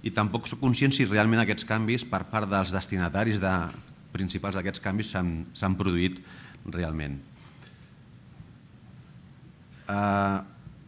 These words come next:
vaig pensar que el títol de, de, de la ponència que podia fer era Experiència i competència perquè realment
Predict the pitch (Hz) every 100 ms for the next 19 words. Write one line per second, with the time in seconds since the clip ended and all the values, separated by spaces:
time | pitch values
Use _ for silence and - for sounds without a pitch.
0 | - - - - - - - 113 117 135
1 | 131 143 143 131 110 123 120 113 104 95
2 | 92 90 95 92 90 82 82 90 92 104
3 | 110 113 113 107 104 98 123 123 107 87
4 | 107 - 98 101 117 117 107 110 107 127
5 | 107 92 95 92 107 107 107 131